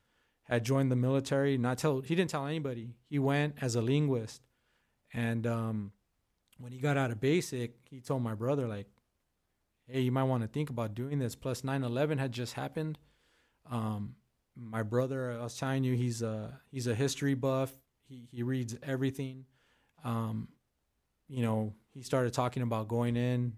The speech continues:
joining. I mean, he was pretty much set on doing it. And I would go with him to the, uh, recruiter's office, and I would just sit back and listen.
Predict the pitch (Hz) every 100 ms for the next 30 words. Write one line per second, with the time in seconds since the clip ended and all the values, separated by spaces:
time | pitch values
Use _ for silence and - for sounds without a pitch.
0 | - 113 120 123 123 120 120 127 127 131
1 | 180 - 170 156 139 - 151 135 120 113
2 | 131 120 110 113 _ _ _ _ _ _
3 | 139 117 127 123 135 135 139 143 135 123
4 | 135 117 117 110 107 110 - 156 151 127
5 | 120 117 120 117 - - _ _ _ _
6 | _ _ - 107 110 120 123 127 120 143
7 | 117 120 123 120 117 123 - 127 123